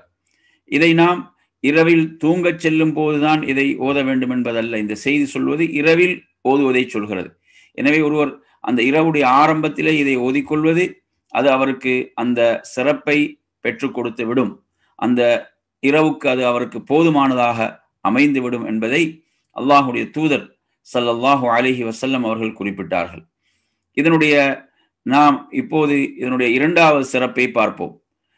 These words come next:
இந்த இரண்டாவது சிறப்பை நீங்கள் பார்க்கலாம். இந்த செய்தி அப்துல்லாஹ் இப்னு மஸ்ஊத் ரலியல்லாஹு அன்ஹு அறிவி-, அறிவிக்கிறார்கள். முஸ்லிம்ல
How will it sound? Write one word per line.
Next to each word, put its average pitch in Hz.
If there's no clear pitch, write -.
இந்த 131
இரண்டாவது 160
சிறப்பை 143
நீங்கள் 131
பார்க்கலாம். 123
இந்த 131
செய்தி 160
அப்துல்லாஹ் 143
இப்னு 139
மஸ்ஊத் 147
ரலியல்லாஹு 131
அன்ஹு 123
அறிவி-, 113
அறிவிக்கிறார்கள். 143
முஸ்லிம்ல 139